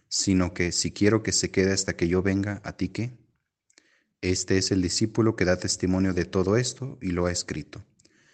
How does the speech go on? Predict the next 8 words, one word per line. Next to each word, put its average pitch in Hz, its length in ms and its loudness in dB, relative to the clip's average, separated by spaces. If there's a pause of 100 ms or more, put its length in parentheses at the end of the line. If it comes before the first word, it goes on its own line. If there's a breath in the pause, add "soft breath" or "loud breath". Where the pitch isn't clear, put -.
(180 soft breath)
Y 135 60 2
nosotros 160 400 4
sabemos 127 400 4
que - 140 -2
su - 180 0
testimonio 95 520 0
es 92 100 -4
verdadero. 80 480 -4